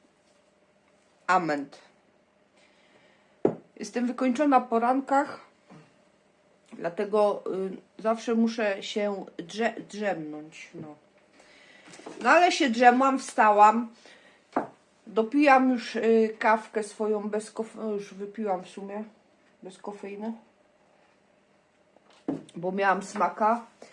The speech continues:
Znowu u nas wieje jak jasny gwint. Wczoraj nie wiało, było już tak fajnie. A to dzisiaj wieje z podwojoną siłą po prostu. Nie da się iść.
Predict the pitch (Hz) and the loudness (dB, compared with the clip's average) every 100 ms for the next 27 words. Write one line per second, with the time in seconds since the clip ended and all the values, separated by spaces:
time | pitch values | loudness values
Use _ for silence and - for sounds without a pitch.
0 | - - 240 339 339 311 330 302 277 240 | -18 0 10 10 10 4 8 8 8 6
1 | 294 302 254 - 277 285 - 262 214 208 | 4 10 10 10 6 4 2 -2 -2 0
2 | 233 233 226 - 285 277 254 247 226 247 | 2 2 0 0 2 4 4 2 4 6
3 | 233 226 214 220 - 233 - 233 196 202 | 6 4 -2 -4 -2 -4 -2 -2 -2 -2
4 | 202 214 - - - - - - 233 233 | -6 -6 -8 -20 -20 -20 -10 -8 -2 -2
5 | 240 294 262 247 262 262 - - 226 220 | 0 2 2 2 2 0 -2 -6 -6 -4
6 | 233 240 233 226 - 214 190 190 175 180 | -2 0 0 -2 -2 -6 -6 -8 -12 -10
7 | 180 - 185 180 - 208 196 196 - - | -12 -12 -16 -16 -14 -12 -8 -10 -10 -12
8 | - - - | -14 -16 -20